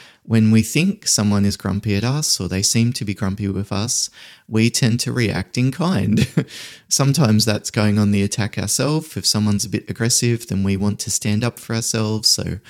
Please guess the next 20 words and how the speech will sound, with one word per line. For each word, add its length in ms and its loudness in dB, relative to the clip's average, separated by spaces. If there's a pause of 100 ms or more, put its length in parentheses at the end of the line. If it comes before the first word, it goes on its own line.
(320)
we're 160 0
more 240 4
abrupt 460 -2
and 160 0
firm 360 2
than 140 2
we 80 2
might 260 -2
normally 320 2
be. 380 -2 (420)
Maybe 320 2
we 480 2 (180)
overreact 800 0
even 340 -2
to 160 -6
something 420 0
the 100 2
other 140 0
person's 480 -4
done 420 0